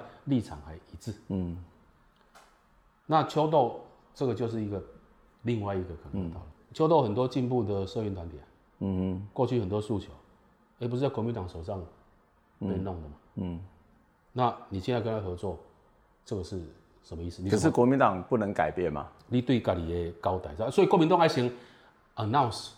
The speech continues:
Speaker 1: 我错了嘛，
Speaker 2: 嗯。嗯。
Speaker 1: 对不对？拍谁？我过去做不对。
Speaker 2: 嗯。嗯。
Speaker 1: 啊，那跟你合作啊，啊，无游行是要我你来。
Speaker 2: 嗯。
Speaker 1: 我想要办一个游行给你来。
Speaker 2: 嗯。
Speaker 1: 你别你国民党给你办游行。你如果那么想要去达成你的诉求，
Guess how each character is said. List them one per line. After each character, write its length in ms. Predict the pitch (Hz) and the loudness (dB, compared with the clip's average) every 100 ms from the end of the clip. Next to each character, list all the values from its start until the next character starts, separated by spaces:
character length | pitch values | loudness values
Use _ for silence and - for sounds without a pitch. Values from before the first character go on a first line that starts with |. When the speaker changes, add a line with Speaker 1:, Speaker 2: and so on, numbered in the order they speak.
| - | -6
Speaker 1:
我 160 | 98 90 | -2 0
错 240 | 82 101 | 2 0
了 80 | 78 | 0
嘛， 100 | - | -8
Speaker 2:
嗯。 260 | - 98 87 | -4 -2 -2
嗯。 60 | 85 - _ | -4 -12 _
Speaker 1:
对 80 | 107 | -6
不 60 | 98 | -4
对？ 100 | 95 - | -4 -4
拍 160 | 110 | -6
谁？ 160 | 107 82 | -4 -4
我 100 | 98 | -4
过 120 | 104 | -2
去 100 | 82 | -4
做 180 | 76 90 | -4 -8
不 60 | 71 | -6
对。 140 | - 95 | -4 -2
Speaker 2:
嗯。 200 | 85 92 - _ _ | -2 -6 -14 _ _
嗯。 220 | 92 82 - | -6 -6 0
Speaker 1:
啊， 100 | 123 | 4
那 180 | 127 131 | 8 8
跟 240 | 170 170 | 8 6
你 40 | 147 | 6
合 100 | 127 | 4
作 200 | 110 101 | 0 0
啊， 100 | 101 - - _ - | -2 -8 -20 _ 0
啊， 80 | 127 | 6
无 160 | 131 | 6
游 120 | 123 | 6
行 120 | 110 95 | 2 0
是 80 | |
要 60 | 90 104 | -4 -4
我 60 | 90 | -4
你 60 | |
来。 100 | 85 - _ - | -8 -12 _ -6
Speaker 2:
嗯。 240 | 92 101 - _ - | -4 -4 -12 _ -2
Speaker 1:
我 100 | 143 | 0
想 120 | 131 | 2
要 80 | 139 | 2
办 160 | 120 95 | 2 0
一 20 | |
个 100 | 87 | -2
游 180 | 92 78 | -6 -6
行 120 | 78 | -10
给 60 | |
你 60 | 87 | -12
来。 80 | - - _ _ - | -14 -20 _ _ -6
Speaker 2:
嗯。 220 | 107 85 | -4 0
Speaker 1:
你 100 | 147 | 4
别 160 | 151 135 | 6 8
你 80 | 151 | 6
国 140 | 156 | 6
民 100 | 127 | 4
党 120 | 131 | 4
给 80 | 113 | 2
你 100 | 104 | 0
办 140 | 101 80 | -2 -8
游 60 | |
行。 200 | 76 71 - _ _ _ - | -10 -14 -18 _ _ _ -2
你 60 | 113 | 2
如 180 | 113 185 | 6 6
果 160 | 143 | 8
那 200 | 123 170 | 8 8
么 340 | 156 131 113 101 | 8 6 6 4
想 260 | - 92 | -2 -2
要 140 | 117 123 | 2 0
去 240 | 127 113 | 0 -2
达 220 | 104 110 | 4 4
成 180 | 113 98 | 4 -2
你 60 | 85 | -8
的 40 | |
诉 160 | 92 95 | -6 -8
求， 160 | 82 | -8